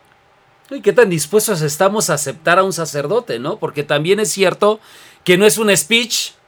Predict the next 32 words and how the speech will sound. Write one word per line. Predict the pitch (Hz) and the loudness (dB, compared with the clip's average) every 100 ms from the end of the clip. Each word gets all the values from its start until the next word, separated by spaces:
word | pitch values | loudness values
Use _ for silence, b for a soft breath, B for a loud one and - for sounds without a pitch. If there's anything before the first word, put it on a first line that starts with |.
| b b b | b b b
tampoco | - 170 156 160 214 | 0 2 2 4 4
es | 170 | 4
este, | 202 151 190 175 165 156 147 b b 190 | 2 2 2 4 4 2 -2 b b 4
ah, | 220 226 214 | 6 8 8
el | 190 | 6
monólogo | 196 240 254 180 180 | 6 6 6 4 4
y, | 175 | 4
y | 156 180 | 2 -2
los | 170 170 | 0 -2
cinco | 208 233 214 | 0 0 4
pasos | - 254 202 170 | 6 4 2 -4
y | 175 | 0
vamos | 208 214 | 0 2
a | |
echarle | 208 185 165 | 0 0 0
ganas | 220 254 220 147 | 2 2 0 -4
y | 151 | -2
todo | 190 190 | 2 4
el | |
rollo. | 202 262 214 214 226 b b b b | 4 0 2 0 -2 b b b b
Eh, | 170 175 175 190 | 2 4 4 2
y | 180 180 180 147 | 0 0 -2 2
qué | 233 | 2
padre, | 226 233 262 208 | 4 4 6 4
no | 196 | 2
es | 233 | 0
un | 254 | 0
espe-, | 233 - 175 | -2 -2 -2
casi, | 220 202 | -2 0
casi | 220 233 | -2 0
un | |
espectáculo, | 220 196 170 240 233 208 170 | -2 -2 0 2 2 0 0